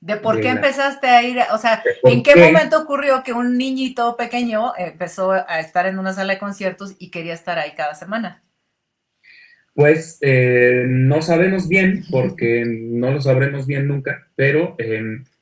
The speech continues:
Speaker 2: cuando a mí me regalaron, yo tenía dos años,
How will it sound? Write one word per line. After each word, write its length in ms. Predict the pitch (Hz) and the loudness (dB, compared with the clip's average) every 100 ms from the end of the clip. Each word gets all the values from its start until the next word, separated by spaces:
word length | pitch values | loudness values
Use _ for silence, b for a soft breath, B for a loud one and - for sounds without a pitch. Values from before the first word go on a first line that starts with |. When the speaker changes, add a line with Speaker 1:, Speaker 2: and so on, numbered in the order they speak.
| _ _ | _ _
Speaker 2:
cuando 220 | 127 131 | -2 0
a 20 | |
mí 160 | 131 156 | 0 0
me 720 | 160 165 160 160 156 156 147 | 0 0 0 0 -2 -2 -2
regalaron, 800 | 131 127 127 131 143 143 139 131 - | -2 -2 0 0 0 -2 -4 -8 -8
yo 140 | - 135 | -4 -2
tenía 220 | 143 139 | -2 -2
dos 240 | 131 127 | -2 -2
años, 400 | 117 117 127 - | -4 -8 -12 -16